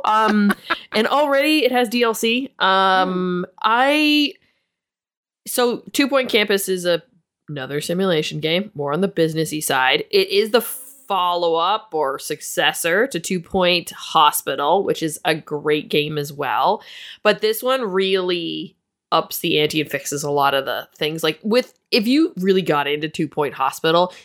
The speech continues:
Speaker 1: you started to learn some of the mechanics really easily and were able to do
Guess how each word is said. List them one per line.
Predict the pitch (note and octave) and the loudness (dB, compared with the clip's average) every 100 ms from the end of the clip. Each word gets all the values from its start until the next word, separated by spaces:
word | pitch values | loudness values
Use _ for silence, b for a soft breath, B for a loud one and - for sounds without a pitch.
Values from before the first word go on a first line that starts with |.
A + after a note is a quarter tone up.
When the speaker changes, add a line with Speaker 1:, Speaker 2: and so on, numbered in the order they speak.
| - | -6
Speaker 1:
you | F3 | -2
started | - A3 B3 | 2 4 4
to | G3+ | 4
learn | D#3 D#3 D#3+ D#3+ | 2 2 0 -2
some | D#3+ D#3 | -4 -2
of | |
the | D3+ | -4
mechanics | C#3+ - C#3+ D3+ - | -6 -8 -8 -8 -4
really | D3+ | -4
easily | B2 C#3+ D#3 | -2 -6 -4
and | D#3 | -4
were | D3 | -4
able | C3+ D3 C#3 | -6 -8 -12
to | |
do | C#3 | -16